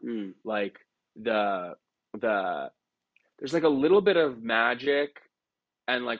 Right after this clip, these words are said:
Speaker 2: almost a little bit of technology that exists in Zelda, but, like, it's also ancient
Speaker 1: Yeah.
Speaker 2: all at once. And, and I think that's something that we're really, like, striving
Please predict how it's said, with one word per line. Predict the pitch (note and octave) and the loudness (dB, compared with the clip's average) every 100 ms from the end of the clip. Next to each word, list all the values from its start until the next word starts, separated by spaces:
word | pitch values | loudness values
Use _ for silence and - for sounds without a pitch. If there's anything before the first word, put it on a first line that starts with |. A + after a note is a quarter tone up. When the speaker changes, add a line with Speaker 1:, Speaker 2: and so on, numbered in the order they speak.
| - | -4
Speaker 2:
almost | E3 F#3+ A3 G#3+ | -2 0 -2 0
a | |
little | G#3+ | 2
bit | G#3 | 0
of | - | -2
technology | G#3 F#3+ G3 F#3 F#3 | -4 0 0 0 -2
that | F#3+ | -4
exists | E3+ F#3 G3 | -4 -8 -6
in | |
Zelda, | F3+ G3 F#3 G3+ | -2 0 2 0
but, | E3+ A2+ | 0 -2
like, | C#3 C3+ | -2 -4
it's | - - | -8 -4
also | A#2+ D3 - D#3+ E3 D#3+ - | -2 -2 -2 0 0 -2 -6
ancient | D#3 E3 F#3 F3 - | -6 -4 -4 -4 -4
Speaker 1:
Yeah. | A#2+ A#2 C3 | 2 4 4
Speaker 2:
all | C#3+ | 2
at | B2+ | 0
once. | B2+ C#3+ D#3 D#3 | -2 -4 -4 -6
And, | B2+ B2 | -10 -8
and | A2 | -6
I | A2+ | -6
think | A2 A#2 | -6 -4
that's | A#2 A2 | -2 -2
something | A2+ A2 G#2 | -4 -8 -6
that | F2+ | -4
we're | G2+ | -4
really, | G2 G2 F#2+ F#2 | -4 -2 -2 -4
like, | F#2 F#2 | -6 -8
striving | - - F2+ F2 | -8 -2 -2 -2